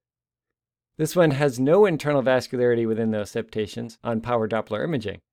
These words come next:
Now the patient went on to have an M R I of the pelvis, and here we're looking at an axial T one fat suppressed image.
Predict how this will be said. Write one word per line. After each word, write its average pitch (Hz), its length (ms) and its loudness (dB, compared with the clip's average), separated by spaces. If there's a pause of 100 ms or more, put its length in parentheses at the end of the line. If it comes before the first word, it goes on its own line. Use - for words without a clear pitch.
(400)
Now 151 120 2
the 156 80 4
patient 208 280 2
went 190 120 0
on 175 120 2
to 151 60 -4
have 139 160 -2
an 127 80 2
M 123 160 0
R 110 100 0
I 226 200 0
of 147 180 2
the 120 80 -4
pelvis, 117 420 0
and 113 140 -4
here 151 100 4
we're 190 80 6
looking 151 300 2
at 123 120 2
an 110 200 2
axial 120 580 0
T 175 240 0
one 156 180 4
fat 135 240 2
suppressed 120 440 0
image. 120 320 0